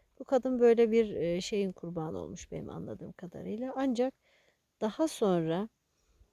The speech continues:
ım, nenelerin babaları, e, bu kadını, e, kurtarmış. Çünkü kadın, e, anladığım kadarıyla,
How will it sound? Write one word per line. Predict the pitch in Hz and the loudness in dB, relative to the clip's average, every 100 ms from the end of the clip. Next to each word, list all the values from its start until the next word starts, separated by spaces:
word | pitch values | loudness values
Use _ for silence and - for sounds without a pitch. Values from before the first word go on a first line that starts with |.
| _ _ _ _ - | _ _ _ _ -12
ım, | 185 185 185 147 117 190 196 196 | -4 -2 -2 -4 -4 -2 2 6
nenelerin | 220 247 277 214 185 196 247 226 _ _ 180 | 6 6 6 6 6 6 4 0 _ _ 0
babaları, | 180 180 175 175 165 156 - _ _ _ _ _ - | 4 6 6 6 4 2 -4 _ _ _ _ _ -12
e, | 196 202 190 180 - 202 202 202 | -4 0 2 0 -2 -12 -10 -2
bu | 247 277 262 - | 2 4 2 -2
kadını, | - 190 196 208 233 240 135 | -2 2 4 4 4 2 0
e, | 151 - - | -2 -2 -2
kurtarmış. | 202 - 160 143 104 165 - - _ _ _ _ - | -4 0 0 0 -2 -4 -6 -8 _ _ _ _ -6
Çünkü | 254 220 226 | -4 -2 -2
kadın, | - 254 240 254 247 | 2 4 6 4 2
e, | 185 202 202 185 | 0 2 4 2
anladığım | 143 202 190 185 185 | 2 2 4 2 -2
kadarıyla, | 220 180 175 175 175 170 135 135 | 0 4 4 4 2 2 2 0